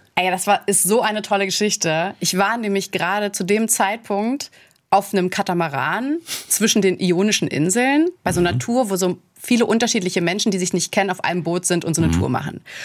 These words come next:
Speaker 1: Und ich hatte gerade auf dem Boot mit der Kunst abgeschlossen. Ich hab wirklich gedacht, „Ach, weißt du was? Vielleicht mach ich was anderes. Ich mach so einen Workshop, wo ich so Comedy-Programme für so Künstler schreibe und so, weil ich kann eigentlich auch ganz gut schreiben.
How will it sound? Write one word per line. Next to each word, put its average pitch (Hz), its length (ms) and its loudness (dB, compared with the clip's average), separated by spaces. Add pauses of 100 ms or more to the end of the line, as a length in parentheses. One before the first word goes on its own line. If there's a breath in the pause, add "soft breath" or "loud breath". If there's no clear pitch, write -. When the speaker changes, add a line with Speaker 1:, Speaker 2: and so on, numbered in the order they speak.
(760 loud breath)
Speaker 1:
Und 214 160 2
ich - 120 0
hatte 247 180 0
gerade 240 480 2
auf 302 140 0
dem 247 220 4
Boot 277 440 0 (260)
mit 208 180 4
der 226 100 4
Kunst 339 440 0
abgeschlossen. - 840 -4
Ich - 100 -2
hab 220 120 2
wirklich 302 220 -2
gedacht, 247 360 0 (100)
„Ach, 220 140 -6
weißt 208 220 -2
du 208 60 -4
was? 349 280 2 (180 loud breath)
Vielleicht 339 220 4
mach 381 100 4
ich - 80 -2
was 220 120 -4
anderes. 202 480 -2 (260 loud breath)
Ich - 80 -2
mach 302 140 4
so 240 100 -2
einen 196 140 2
Workshop, 269 420 2
wo 208 80 2
ich 202 80 0
so 190 80 0
Comedy-Programme 226 720 0
für 180 240 -4
so 170 80 -2
Künstler 320 400 4
schreibe 226 380 0
und 208 100 0
so, 202 160 -2
weil 180 120 0
ich - 80 -10
kann 208 140 0
eigentlich 170 240 -4
auch 170 80 -6
ganz 170 200 -4
gut 180 120 -4
schreiben. 247 380 0